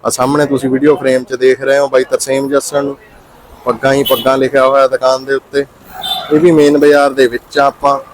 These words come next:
ਇਸ ਪਾਸੇ ਕੋਆਪਰੇਟਿਵ ਬੈਂਕ ਆ ਤੇ ਇੱਧਰ ਮੇਨ ਬਾਜ਼ਾਰ ਆ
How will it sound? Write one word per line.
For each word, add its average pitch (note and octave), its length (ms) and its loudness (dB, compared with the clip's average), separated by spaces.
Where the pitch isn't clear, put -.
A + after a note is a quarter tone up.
ਇਸ D3 220 0
ਪਾਸੇ D3 320 0
ਕੋਆਪਰੇਟਿਵ C3 600 0
ਬੈਂਕ D3+ 280 -2
ਆ C#3+ 100 -2
ਤੇ C3+ 340 2
ਇੱਧਰ D#3 360 0
ਮੇਨ B2+ 300 0
ਬਾਜ਼ਾਰ B2+ 400 2
ਆ C#3+ 100 0